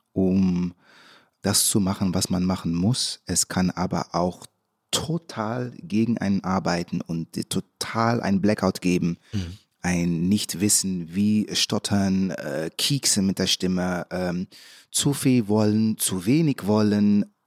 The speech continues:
Speaker 1: Ja, absolut. Das, das ist mittlerweile und mit Erfahrung lernt man damit umzugehen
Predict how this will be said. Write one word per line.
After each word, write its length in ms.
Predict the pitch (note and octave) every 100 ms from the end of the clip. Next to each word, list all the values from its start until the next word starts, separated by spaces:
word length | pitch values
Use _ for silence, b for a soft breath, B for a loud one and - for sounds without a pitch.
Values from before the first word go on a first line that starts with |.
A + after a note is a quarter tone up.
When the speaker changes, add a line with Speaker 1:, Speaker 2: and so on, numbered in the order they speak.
| _ _ -
Speaker 1:
Ja, 240 | F2+ E2+
absolut. 560 | - - F2 F#2 F#2 F#2
Das, 100 | F2+
das 240 | F#2+ - F2
ist 400 | G2 - - - b b b b b
mittlerweile 800 | F2+ G#2 G#2+ F#2 E2 E2+ A#2+ D3
und 120 | G2+
mit 120 | G2
Erfahrung 600 | - D#2+ F2+ F#2+ A#2 B2
lernt 460 | F#2 F#2 F#2+ G#2 -
man 140 | G2+
damit 340 | F2 F2+ F2+ -
umzugehen 840 | C3+ C#3+ - E2 F2 F2 B2+ E3